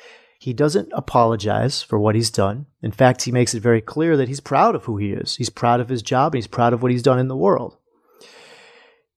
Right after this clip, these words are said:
He's honest, almost to the point of being untactful, right? It's almost this, this blunt honesty. And there's none of it's complaining. None of, he's not giving excuses for anything.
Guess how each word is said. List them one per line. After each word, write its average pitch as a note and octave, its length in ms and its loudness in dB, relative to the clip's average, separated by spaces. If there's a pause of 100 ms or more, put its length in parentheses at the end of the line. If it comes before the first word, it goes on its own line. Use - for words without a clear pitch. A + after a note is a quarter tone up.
(120)
He's D3+ 400 0 (100)
honest, D#3+ 920 -2 (560)
almost G3 320 2
to D#3 80 0
the C3+ 80 0
point C#3 340 2
of A2+ 300 -4 (240)
being C#3+ 340 0 (140)
untactful, C3+ 880 -2 (280)
right? B2+ 300 2
It's A#2+ 220 -8
almost F#3 400 0
this, C#3+ 120 -6 (200)
this D#3 180 -8 (240)
blunt C3+ 480 2 (100)
honesty. B2 640 -2 (480)
And C#3+ 360 0 (160)
there's A#2+ 180 0
none D#3 400 0
of E3+ 80 0
it's D3 160 0
complaining. B2 520 0
None C#3+ 140 0
of, D#3 60 0
he's A#2+ 160 -4
not C#3 160 0
giving C#3 220 2
excuses A#2 520 0
for A2+ 140 0
anything. G#2+ 640 -2